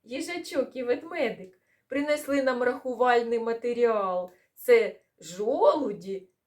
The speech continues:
і каштани. Тому давайте зробимо таку математичну розминку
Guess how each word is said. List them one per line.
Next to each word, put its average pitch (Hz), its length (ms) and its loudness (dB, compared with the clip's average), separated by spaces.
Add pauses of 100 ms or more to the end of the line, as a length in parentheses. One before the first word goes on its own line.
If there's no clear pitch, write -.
(140)
і 247 280 -6
каштани. 190 1040 -4 (480)
Тому 220 500 -2
давайте 208 440 2
зробимо 196 520 -4
таку 269 600 -6
математичну 226 1400 -6 (180)
розминку 202 1200 0